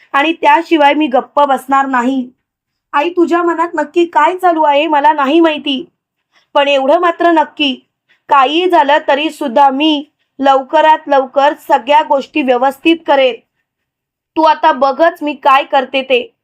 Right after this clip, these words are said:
तुम्हाला काय वाटतं मित्रांनो, खरोखर सुप्रिया ईश्वरीला सगळं काही सांगेल का?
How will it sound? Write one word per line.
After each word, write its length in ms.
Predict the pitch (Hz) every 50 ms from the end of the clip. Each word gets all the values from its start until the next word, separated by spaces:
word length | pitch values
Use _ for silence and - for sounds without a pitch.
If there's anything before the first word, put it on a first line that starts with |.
| _ _ _ _ _ _ _ _ _ _ -
तुम्हाला 320 | 349 320 311 330 359 359 359
काय 260 | 359 - 311 330 349
वाटतं 300 | 359 330 - - 311 302
मित्रांनो, 480 | 302 294 - - 262 262 262 262 277 277 277
खरोखर 460 | 285 294 302 311 320 - 311 294 302
सुप्रिया 560 | 294 - 311 262 - - 285 302 294 269 262 277 277 302
ईश्वरीला 560 | 294 - - 269 277 285 - 277 277 285 294
सगळं 340 | 294 - 285 240 247 269 285
काही 240 | 277 285 277 311
सांगेल 460 | 302 - - 262 240 254 269 294 294 285
का? 220 | - - 233